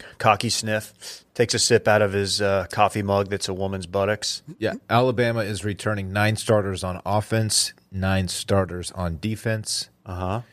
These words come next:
Speaker 2: And, of course, the, the new guys sliding in are probably five stars. And, uh, it's just an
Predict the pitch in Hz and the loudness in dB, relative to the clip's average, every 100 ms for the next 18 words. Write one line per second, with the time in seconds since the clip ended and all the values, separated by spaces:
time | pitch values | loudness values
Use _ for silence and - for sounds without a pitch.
0 | _ _ 92 85 85 - 85 - 92 - | _ _ -4 -2 -2 -4 -6 0 0 0
1 | 85 85 92 95 87 95 92 - 101 92 | -4 -2 0 2 2 2 0 -4 -4 -4
2 | 90 87 90 82 78 82 - _ _ - | -4 -4 -4 -4 -4 -4 -6 _ _ -4
3 | 98 82 85 - 92 90 - 90 90 87 | -2 -2 -4 0 0 0 -2 0 -2 -6
4 | - - _ _ _ _ - 87 82 82 | -12 -16 _ _ _ _ -6 -4 -2 -2
5 | 82 78 64 73 - 104 90 160 | -2 -4 -8 -6 -2 0 -2 -4